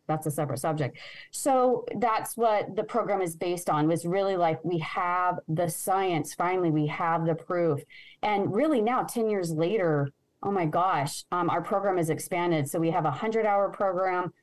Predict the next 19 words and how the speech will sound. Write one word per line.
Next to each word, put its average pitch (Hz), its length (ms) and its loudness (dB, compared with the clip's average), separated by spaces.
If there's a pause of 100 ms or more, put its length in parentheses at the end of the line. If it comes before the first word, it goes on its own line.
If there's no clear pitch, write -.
(120)
we 220 40 0
have 196 80 -2
a 160 40 2
hundred 185 220 0
and 160 120 2
forty-hour 180 400 0
program, 170 280 0
we 165 80 2
now 165 140 2
have 165 100 0
a 147 80 2
two 190 240 -4
hundred-hour 156 480 0
program. 151 640 0 (260)
And 190 180 0
we 196 120 0
teach 233 260 -4
things 202 320 -2
like, 180 360 0